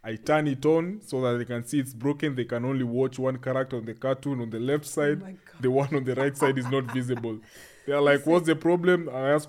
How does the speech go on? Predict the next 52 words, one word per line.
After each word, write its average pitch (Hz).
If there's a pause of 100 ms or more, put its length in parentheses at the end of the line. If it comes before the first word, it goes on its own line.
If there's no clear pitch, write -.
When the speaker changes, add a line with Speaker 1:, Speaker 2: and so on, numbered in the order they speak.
(160)
Speaker 1:
"Who 226
broke 196
the 190
T 208
V?" 185 (260)
"Sasha." 113 (540)
Speaker 2:
And 185
then 185
they 180
fall 196
silent. 175
Speaker 1:
Yep. 165 (760)
Speaker 2:
Well, 185
let 196
me 233
tell 220
you, 208
coffee 226
could -
have 190
fixed -
that. 190
But 277
anyways, 247
we'll 214
never 226
know. 185 (360)
We'll 208
never 202
know. 175 (240)
<laughs> -
Speaker 1:
As 110
long 143
as 127
I'm 120
getting 135
now 131
the 123
real 127
coffee 123
from 113
you, 117
then. 101 (140)
Speaker 2:
There 220
you 220
go. 208
That's 285
the 311
new 262
deal. 214
Salam, 233
hello, 226